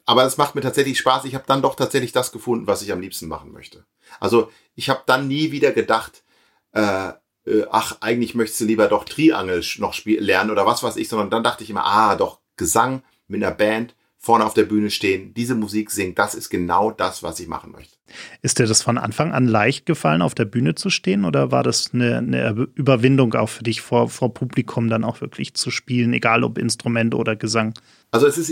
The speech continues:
Speaker 1: ja, es ist irgendwie komisch. Ich hab, ähm, die, ich war eigentlich von Natur aus und bin eigentlich auch,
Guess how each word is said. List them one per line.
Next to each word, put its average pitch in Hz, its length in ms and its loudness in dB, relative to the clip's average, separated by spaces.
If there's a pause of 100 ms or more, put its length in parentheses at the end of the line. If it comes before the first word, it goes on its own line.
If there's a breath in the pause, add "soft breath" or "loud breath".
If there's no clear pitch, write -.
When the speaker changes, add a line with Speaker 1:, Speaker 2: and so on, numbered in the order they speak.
(140)
Speaker 1:
ja, 151 300 4
es 165 100 -4
ist 165 120 -4
irgendwie 160 200 -2
komisch. 156 380 2
Ich 120 120 -6
hab, - 200 -4 (100)
ähm, 131 500 -2 (240)
die, 117 320 -10
ich - 280 -14
war 113 360 2
eigentlich 139 200 -2
von 139 100 -2
Natur 160 440 0
aus 123 200 0
und 110 140 -4
bin 156 180 -2
eigentlich 113 400 -2
auch, 113 380 0